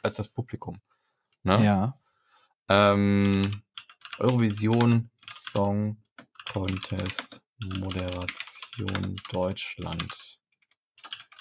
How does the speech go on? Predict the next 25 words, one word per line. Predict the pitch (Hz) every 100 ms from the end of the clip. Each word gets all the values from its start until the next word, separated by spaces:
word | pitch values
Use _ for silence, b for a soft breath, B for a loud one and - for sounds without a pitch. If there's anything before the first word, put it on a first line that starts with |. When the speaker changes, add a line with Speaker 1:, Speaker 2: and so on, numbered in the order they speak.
| -
Speaker 1:
Also, | 95 95
d-, | 98 101
moderieren | 101 117 110 120 156
tut | 139
das | 107 -
Peter | 110 110 -
Urban, | 131 147 156 165 165 160 _
aber | - 127 139 143 135 131 131
ich | 120
hab | -
den | 110
Namen | 120 113 101
vergessen. | 98 92 87 92
Ich | - - -
vergesse | 113 107 120 -
den | 113 110
Namen | 107 110 107
von | 98 98
dieser | 107 107
Frau. | - 90 90 107
Das | -
kann | 107
doch | 98
nicht | 104
sein. | 104 104